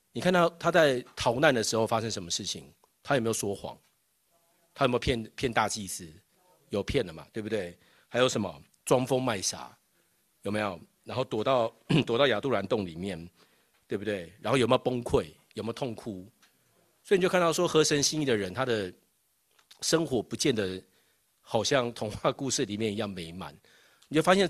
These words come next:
合神心意的人，他的有个特征哦，就是如果大家想要成为合神心意的人，也要预备这个特征。你的生命、你的生活一定会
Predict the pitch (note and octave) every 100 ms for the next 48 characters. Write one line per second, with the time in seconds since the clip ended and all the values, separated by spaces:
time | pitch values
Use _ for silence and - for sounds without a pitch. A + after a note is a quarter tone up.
0 | - - D#3+ D3+ C#3+ E3 D3 A2+ G2+ G2
1 | C#3 D3 A#2 G#2+ A2+ G2 A2+ E3+ A#2 -
2 | G2 F#2 D2+ - _ _ _ _ _ -
3 | E3+ D#3+ C#3 C#3 E3 D#3 D#3 D#3+ A2+ B2
4 | A#2+ A2+ A2 A2+ A2+ A2 C3 A2+ F#2+ F2
5 | F#2+ A#2 G2+ G2 F#2+ F2+ G2 E2 E2+ D#2+
6 | _ _ _ _ G#2+ A2 - D3+ D3 D#3
7 | A2+ F#2+ G2+ A#2+ A#2+ G#2 F#2 A2 G#2+ A2+
8 | F2+ D#2